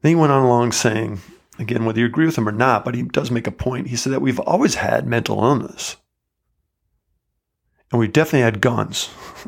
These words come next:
<laughs> We've had guns for a while. Well, at least since the creation of this country. Narcisside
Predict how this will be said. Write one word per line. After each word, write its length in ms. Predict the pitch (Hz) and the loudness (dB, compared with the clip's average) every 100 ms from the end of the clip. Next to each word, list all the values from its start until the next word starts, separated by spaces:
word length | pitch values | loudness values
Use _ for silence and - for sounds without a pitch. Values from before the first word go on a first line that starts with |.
| - | -18
<laughs> 520 | _ - - - - | _ -18 -14 -14 -4
We've 140 | 139 156 | 0 2
had 200 | 139 101 | 0 2
guns 280 | 131 127 | 2 2
for 160 | - 120 | 0 -2
a 60 | 104 | 0
while. 540 | 104 107 110 - - _ _ _ _ _ _ _ _ _ | 0 0 0 -6 -16 _ _ _ _ _ _ _ _ _
Well, 120 | 127 | -6
at 60 | 117 | -4
least 140 | 123 | -4
since 180 | - 113 | -6 -8
the 60 | - | -6
creation 340 | - 120 - | -2 -2 -2
of 60 | 110 | -4
this 140 | 104 | -8
country. 540 | - 160 170 - 110 - _ - - - - _ _ _ _ _ - | -4 -2 -2 -4 -8 -14 _ -20 -20 -20 -20 _ _ _ _ _ -6
Narcisside 1160 | 117 120 156 202 151 - - - - - - | -2 0 2 2 2 2 0 -2 -6 -12 -14